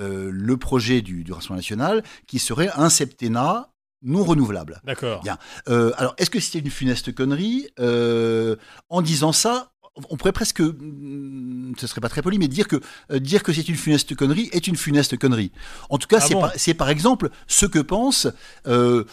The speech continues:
Speaker 1: le premier à avoir réfléchi fondamentalement à cette question, qui est le, l'un des plus grands poli-, penseurs politiques français, Alexis de Tocqueville,
Speaker 2: Oui.
Speaker 1: euh, qui, en mille huit cent quarante-huit, alors qu'on va préparer la constitution de la Seconde République, eh bien, euh, justement, se,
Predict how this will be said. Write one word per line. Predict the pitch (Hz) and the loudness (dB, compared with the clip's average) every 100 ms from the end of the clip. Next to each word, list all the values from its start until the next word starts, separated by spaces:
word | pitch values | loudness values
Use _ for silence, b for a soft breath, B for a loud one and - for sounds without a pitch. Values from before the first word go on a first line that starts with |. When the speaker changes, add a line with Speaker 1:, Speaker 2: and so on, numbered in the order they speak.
| B | B
Speaker 1:
le | 127 131 | -2 -2
premier | - - 196 185 170 151 - | 2 4 6 8 6 4 -2
à | 107 | -2
avoir | 107 113 101 | 2 2 2
réfléchi | 147 143 139 - - 156 | 0 0 0 0 -2 -4
fondamentalement | - 175 160 156 139 143 135 120 | -2 2 6 6 4 2 2 0
à | |
cette | 95 - | -4 -6
question, | 110 - 226 247 B B | -8 -2 -2 -4 B B
qui | - 151 | 0 4
est | 202 220 _ _ | 6 4 _ _
le, | 117 104 104 110 | -6 -6 -6 -4
l'un | 113 | -4
des | 107 | -4
plus | - 123 | -6 -6
grands | 117 151 | -2 0
poli-, | 123 110 - | -2 -2 -6
penseurs | 120 - 131 - | -6 -4 -4 -4
politiques | 113 - 104 | -6 -8 -12
français, | - 113 - 202 247 B B - | -8 -4 0 0 -2 B B -4
Alexis | 113 - 120 | -2 -2 -4
de | |
Tocqueville, | 87 113 98 113 220 220 123 | -4 -4 -2 -2 0 0 -2
Speaker 2:
Oui. | 104 160 175 B B - | -8 -6 -8 B B -2
Speaker 1:
euh, | 123 117 | 0 0
qui, | 117 196 240 | -2 -4 -2
en | 156 | 0
mille | 170 175 | 0 0
huit | 156 | 0
cent | 139 | 0
quarante-huit, | 123 117 - 233 262 | 0 -2 -2 -4 -2
alors | 131 110 - | -2 -4 -4
qu'on | |
va | 98 | -6
préparer | - 123 127 123 117 | -4 -2 0 0 -2
la | 95 | -6
constitution | 113 - 113 - | -10 -8 -6 -4
de | 98 | -4
la | 82 | -4
Seconde | - 165 160 131 | -4 -2 0 0
République, | 107 101 147 262 - B B | -2 -6 -4 -6 -8 B B
eh | 101 | -2
bien, | 151 - B B | -2 -2 B B
euh, | 127 123 123 127 | 2 4 4 4
justement, | 110 160 - 151 226 269 | 0 -2 0 0 0 0
se, | - 151 | 0 -2